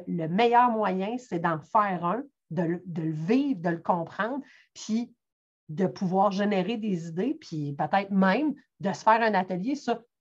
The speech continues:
quel atelier on devrait faire, comment on devrait, euh, créer notre prochaine tempête d'idées, notre prochain atelier d'idéation. Fait que le but, c'est d'essayer, de s'amuser là-dedans, puis de pas viser la perfection, de viser justement beaucoup d'idées, beaucoup de quantité.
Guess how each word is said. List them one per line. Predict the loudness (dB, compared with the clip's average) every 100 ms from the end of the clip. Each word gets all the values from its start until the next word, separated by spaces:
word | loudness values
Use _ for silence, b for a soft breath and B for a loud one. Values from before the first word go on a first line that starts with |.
| _
quel | 4 6
atelier | 4 2 2 0 0
on | 0
devrait | 0 0 0
faire, | 0 0
comment | 0 2 2 -2 -2
on |
devrait, | 0 0 -2 -4 -8 -10 b b 0
euh, | 2 2 0 -2 -4 -6 -10 _ _ _ _ _ _
créer | -4 2 4 4
notre | 2 0
prochaine | 0 0 0 0 0
tempête | 0 2 0 0
d'idées, | -2 -2
notre | -2 -6
prochain | -4 -2 0 -2
atelier | -2 -4 -6
d'idéation. | -4 0 0 0 -6
Fait | -4
que | -2
le | 0
but, | 0
c'est | 0 -4
d'essayer, | 2 2 2 -6 -8 -10 -20 _ _ -6
de | -6
s'amuser | 2 2 4 2 0 -2 0
là-dedans, | -2 -2 -6 -8 b b _
puis | -4
de | 0 0
pas | 2 -2
viser | 0 -4 -2
la | 0 -2
perfection, | -2 -8 -10 -12 -12 -12 -12 _ -8
de | -6
viser | -4 -4 -4
justement | -4 -6 -4
beaucoup | -6 -6 -10
d'idées, | -8 -8 -8
beaucoup | -10 -20
de | _ -12
quantité. | -12 -16 -20